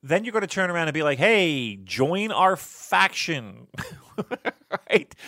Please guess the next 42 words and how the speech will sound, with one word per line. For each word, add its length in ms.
The 80
guy 220
loses 540
in 200
not 220
e-, 200
he 120
can't 340
get 140
five 360
minutes 280
out 120
of 60
Fale, 560
right? 340
He, 160
he, 440
I 60
mean, 200
again, 320
we're 80
thinking 260
of 100
this 200
in, 260
in 80
logical 720
thought 460
here 480
of 260
pro 260
wrestling 580
world. 300
Why 460
would 240
anybody 720
then 360
turn 240
around 220
and 120
say, 360
"Oh, 420